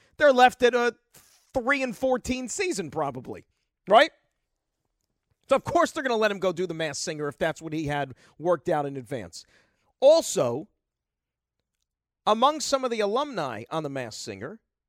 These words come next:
Rob Gronkowski, his good buddy,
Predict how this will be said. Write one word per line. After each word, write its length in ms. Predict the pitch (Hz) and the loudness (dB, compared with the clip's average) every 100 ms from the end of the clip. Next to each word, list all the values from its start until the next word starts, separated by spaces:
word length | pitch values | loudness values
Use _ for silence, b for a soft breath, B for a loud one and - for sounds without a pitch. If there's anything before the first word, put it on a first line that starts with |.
| _ _ _ _ _ _ _ _ _ | _ _ _ _ _ _ _ _ _
Rob 200 | 123 127 | -6 -6
Gronkowski, 640 | 113 123 113 107 98 151 226 _ _ _ _ _ _ _ _ _ | -6 -10 -10 -12 -12 -18 -20 _ _ _ _ _ _ _ _ _
his 200 | 185 127 | -10 -6
good 240 | 143 147 | -6 -6
buddy, 320 | 117 113 151 | -8 -10 -10